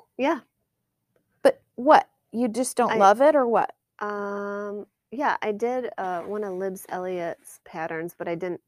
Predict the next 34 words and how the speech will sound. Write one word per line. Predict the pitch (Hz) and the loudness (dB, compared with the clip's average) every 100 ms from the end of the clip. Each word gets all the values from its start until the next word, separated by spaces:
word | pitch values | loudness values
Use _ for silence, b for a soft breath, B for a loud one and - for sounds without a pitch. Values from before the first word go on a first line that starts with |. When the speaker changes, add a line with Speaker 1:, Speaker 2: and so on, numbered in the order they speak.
| - | -12
Speaker 1:
ever | 175 165 | -10 -10
finish | - 165 156 - | -12 -10 -10 -8
it. | 92 - - | -8 -6 -2
I | |
did | 185 254 202 | 2 2 2
most | 175 165 - - | -2 -2 -4 -8
of | 120 | -6
it, | 120 - | -6 -6
however. | 92 101 - 320 415 | -6 -4 -4 -4 -4
Speaker 2:
Hmm. | 165 78 - _ _ _ _ - | -6 -8 -16 _ _ _ _ -14
Speaker 1:
I | |
don't | 233 269 | -10 -6
know | 190 185 | -4 -4
if | 180 | -4
I | 160 | -8
still | - 170 | -6 -8
have | 160 165 165 | -8 -10 -8
that | 139 131 | -6 -6
or | 127 | -6
if | 165 | -10
I | 160 | -14
threw | - 165 | -16 -14
it | 151 | -12
away. | 151 139 - 190 _ _ _ _ _ _ _ - | -10 -10 -10 -16 _ _ _ _ _ _ _ 0
I, | 247 269 _ _ - | 2 0 _ _ 4
I | 269 | 4
think, | 262 294 302 330 320 - - B B _ _ _ _ _ _ b b b b _ - | 2 0 2 0 -2 -12 -18 B B _ _ _ _ _ _ b b b b _ -4
I | 294 | 0
don't | 403 403 190 | 0 0 -2
know | 185 | -4
what | 175 170 160 | -4 -4 -4
it | 156 - | -4 -6
is, | 151 151 156 - - | -10 -8 -10 -12 -4
but | 202 - | -2 -2